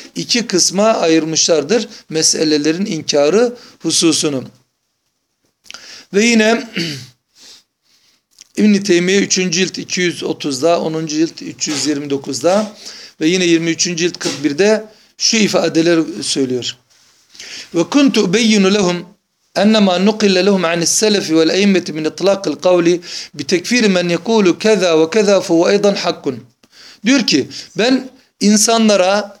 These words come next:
selefi salihinden ve önceden geçmiş imamlardan şu mutlak sözü söylemişimdir. Yani kim şu sözü söylerse, e, kafir olur,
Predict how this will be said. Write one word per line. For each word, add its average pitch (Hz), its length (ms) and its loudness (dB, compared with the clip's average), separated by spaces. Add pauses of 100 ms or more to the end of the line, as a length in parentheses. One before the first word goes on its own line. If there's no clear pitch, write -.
selefi 226 560 0
salihinden 175 880 0 (320)
ve 160 40 -2
önceden 190 420 0
geçmiş 202 360 0
imamlardan 196 840 2 (400)
şu 254 540 2
mutlak 214 720 2
sözü 196 320 -2
söylemişimdir. 190 1120 0 (260)
Yani 190 340 0 (260)
kim 233 220 2
şu 269 220 2
sözü 185 340 0
söylerse, 214 640 2 (360)
e, 170 260 0
kafir 202 420 0
olur, 226 440 2